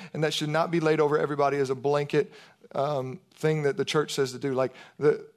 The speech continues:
there's more to the story here. The, the invitation that God is giving her is to trust him. And he's sending her back into a situation that is not yet complete. And he says, "I see you, I hear you, and I, I'm with you.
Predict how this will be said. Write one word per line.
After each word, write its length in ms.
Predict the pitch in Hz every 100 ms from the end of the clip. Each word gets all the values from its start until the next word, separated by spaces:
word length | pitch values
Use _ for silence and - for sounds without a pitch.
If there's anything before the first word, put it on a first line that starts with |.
| _
there's 240 | 151 151 135
more 360 | 147 165 190
to 120 | 196
the 120 | 170 160
story 420 | - 170 165 135
here. 380 | 131 120 123 - _ _ _ -
The, 140 | 151
the 80 | 175
invitation 600 | 196 208 - 202 208 196
that 80 | 175
God 200 | 170 165
is 120 | 151
giving 280 | 143 175 165
her 160 | 156 151
is 180 | 160 -
to 120 | 135
trust 460 | - 170 151 -
him. 300 | - 127 - - _ - - - _
And 100 | -
he's 100 | 151
sending 280 | - 202 226
her 100 | 202
back 240 | 165 180 180
into 120 | 165
a 60 | 156
situation 600 | 175 160 165 170 165 143
that 100 | 143
is 120 | 135
not 360 | 147 160 196
yet 200 | 170 160
complete. 480 | - 143 - 170 151 - -
And 80 | 147
he 60 | 160
says, 240 | 175 160
"I 80 | 147
see 380 | - - 202 214
you, 280 | 208 220 208 175
I 160 | - 135
hear 440 | 131 135 202 226
you, 380 | 214 202 226 220 - - -
and 120 | 147
I, 140 | 143 -
I'm 320 | 156 147 139
with 320 | 160 185 127
you. 320 | 117 110 127